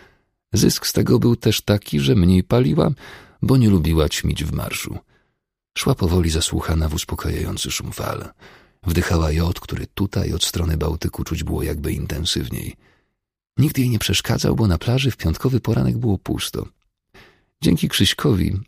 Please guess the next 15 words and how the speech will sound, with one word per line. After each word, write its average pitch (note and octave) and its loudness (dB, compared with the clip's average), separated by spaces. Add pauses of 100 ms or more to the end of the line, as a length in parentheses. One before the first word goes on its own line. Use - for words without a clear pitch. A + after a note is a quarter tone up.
odkryła, C#3 2
jak A#2 0
przyjemnie B2+ 2
jest A#2+ 0
nad E2+ 2
morzem G#2 4
po F2+ 0
sezonie, F#2 0
kiedy E2+ -2
nie D#2+ 2
przewalał E2 0
się E2 -2
tam D2 -2
tłum D#2+ -2
turystów, - -2